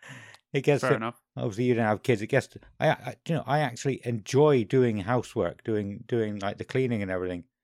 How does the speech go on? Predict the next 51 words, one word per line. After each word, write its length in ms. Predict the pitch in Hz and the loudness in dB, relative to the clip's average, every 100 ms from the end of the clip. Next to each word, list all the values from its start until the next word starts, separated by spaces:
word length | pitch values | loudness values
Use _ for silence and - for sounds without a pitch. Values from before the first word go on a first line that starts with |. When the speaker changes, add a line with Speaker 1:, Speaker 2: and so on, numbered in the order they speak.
| _ _ _ | _ _ _
Speaker 2:
Really? 500 | 123 131 151 202 302 _ _ _ _ _ _ _ | -6 -4 -2 -2 -4 _ _ _ _ _ _ _
Speaker 1:
I, 180 | 147 151 131 | -2 0 4
I 120 | 139 | 4
do 240 | 196 196 | 6 4
because, 380 | - - 170 139 | 2 2 2 2
because 320 | - 160 202 | -2 4 6
I 60 | 190 | 6
don't 160 | 190 | 4
get 320 | 160 180 - - | 4 0 0 -6
chance 320 | 175 170 143 | -2 -2 -4
to 100 | 147 | -4
do 200 | 120 190 | 2 4
it 160 | 156 82 | 4 4
that 180 | 135 95 | 2 4
often 560 | 143 - 101 85 123 | 2 2 -2 0 -2
'cause 200 | - 131 | 0 0
of 80 | 117 | 0
the 80 | 113 | -2
kids. 500 | - 110 95 - - _ _ _ _ _ _ - | 2 2 0 -8 -20 _ _ _ _ _ _ -6
Speaker 2:
True. 140 | 139 | 0
Speaker 1:
Like, 140 | 120 101 | 0 2
when 100 | 147 | 2
you 100 | 151 | 2
get 240 | - 131 101 | 4 2 2
to 80 | |
do 160 | 123 156 | 4 6
it, 100 | 110 | 6
you're 100 | 113 | 4
like, 160 | 113 - | 0 -2
"Yes, 220 | 190 - | -6 -4
I 100 | 120 | -4
need 340 | 120 135 131 | 0 0 -2
to 80 | - | 0
do 140 | 120 131 | 4 6
this 140 | 107 | 6
now." 240 | 104 98 - | 4 2 4
<laughs> 60 | |
I'm 100 | 151 | 4
gonna 300 | 143 - 185 - | 4 4 4 4
enjoy 500 | 160 135 156 170 160 | 2 4 6 6 6
Speaker 2:
<laughs> 120 | 165 | 6
Speaker 1:
doing 200 | 180 143 | 6 6
it. 180 | 110 104 110 127 165 139 - | 4 0 -6 -10 -8 -6 2
You'll 160 | 196 | 4
get 220 | 180 175 | 6 6
there, 140 | 143 135 | 8 8
I'm 120 | 135 | 6
sure 180 | 127 139 | 4 4
you. 160 | 117 110 | 6 4
I 60 | |
know 200 | 156 147 | 6 6